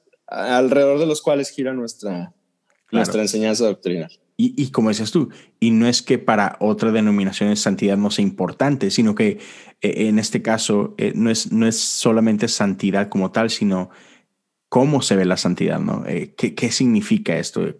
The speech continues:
Speaker 2: ¿En dónde aplica? ¿Y, y cuál es, este, su alcance y todas estas cosas? Lo que hace,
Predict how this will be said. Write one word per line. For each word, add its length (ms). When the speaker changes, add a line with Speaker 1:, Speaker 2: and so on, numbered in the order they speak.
Speaker 2:
¿En 140
dónde 220
aplica? 360
¿Y, 160
y 200
cuál 220
es, 280
este, 720
su 220
alcance 720
y 300
todas 240
estas 160
cosas? 300
Lo 240
que 160
hace, 540